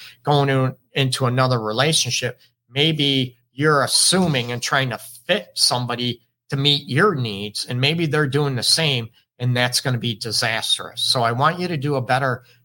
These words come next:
job and a better understanding and learning about yourself and learning how you wanna be loved and what that looks like. And also, do you do a better job at taking accountability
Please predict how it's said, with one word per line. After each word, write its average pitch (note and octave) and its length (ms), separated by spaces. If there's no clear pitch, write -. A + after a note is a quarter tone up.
job C3 420
and A2+ 80
a G#2 40
better A#2+ 300
understanding B2 680
and G#2+ 160
learning C#3 320
about G#2+ 260
yourself G#2 480
and A2 140
learning D#3+ 380
how C#3+ 200
you D#3 180
wanna A#2+ 260
be A2 180
loved C3 320
and A2 140
what B2+ 160
that A#2 260
looks F3 340
like. A2 280
And C3+ 380
also, C#3 580
do C#3 100
you C#3 140
do C#3 220
a C3 60
better A#2+ 260
job C3 340
at A2 120
taking A#2+ 320
accountability A2+ 1040